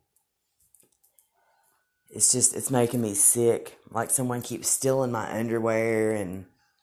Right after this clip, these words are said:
like, my tampons and stuff like that. Like, there's no telling what perps are doing to me.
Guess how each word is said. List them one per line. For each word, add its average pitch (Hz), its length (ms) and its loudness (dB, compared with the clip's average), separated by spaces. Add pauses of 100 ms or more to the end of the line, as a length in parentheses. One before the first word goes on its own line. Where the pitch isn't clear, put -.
(440)
like, - 160 -8
my 101 160 -6
tampons 113 1080 -2
and 107 100 -6
stuff 117 240 -2
like 117 200 -4
that. 113 440 -2
Like, 104 160 -8
there's 123 220 -4
no 139 160 -2
telling 117 500 -6
what 101 320 -2
perps - 340 -12
are 101 80 -10
doing 87 280 -8
to 98 100 -16
me. 58 300 -18